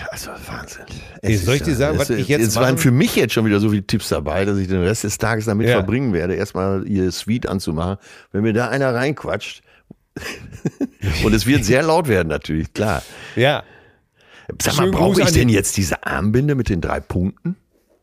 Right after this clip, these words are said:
Speaker 2: Äh, nein, nein,
Speaker 1: Gibt's
Speaker 2: nein.
Speaker 1: die überhaupt
Speaker 2: Ich, so,
Speaker 1: noch?
Speaker 2: solange ich dir den Blindenhund mache, brauchst du das
Speaker 1: Aber
Speaker 2: nicht.
Speaker 1: gibt's die noch? Die sieht man gar nicht mehr, ne?
Speaker 2: Hab ich auch schon lange nicht mehr gesehen, tatsächlich.
Speaker 1: Verdammt, wo krieg ich so eine Binde her?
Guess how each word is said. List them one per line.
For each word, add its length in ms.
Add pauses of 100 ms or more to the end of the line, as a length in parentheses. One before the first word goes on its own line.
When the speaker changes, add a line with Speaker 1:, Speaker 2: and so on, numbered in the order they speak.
(920)
Speaker 2:
Äh, 640
nein, 540
nein, 200
Speaker 1:
Gibt's 200
Speaker 2:
nein. 40
Speaker 1:
die 60
überhaupt 320
Speaker 2:
Ich, 60
so, 80 (100)
Speaker 1:
noch? 120 (240)
Speaker 2:
solange 440
ich 260
dir 140
den 200
Blindenhund 540
mache, 400
brauchst 340
du 60
das 200
Speaker 1:
Aber 120
Speaker 2:
nicht. 100
Speaker 1:
gibt's 220
die 120
noch? 180
Die 80
sieht 240
man 120
gar 160
nicht 200
mehr, 200
ne? 200 (1400)
Speaker 2:
Hab 160
ich 120
auch 120
schon 160
lange 220
nicht 160
mehr 140
gesehen, 380
tatsächlich. 840 (180)
Speaker 1:
Verdammt, 540
wo 40
krieg 160
ich 60
so 100
eine 120
Binde 340
her? 280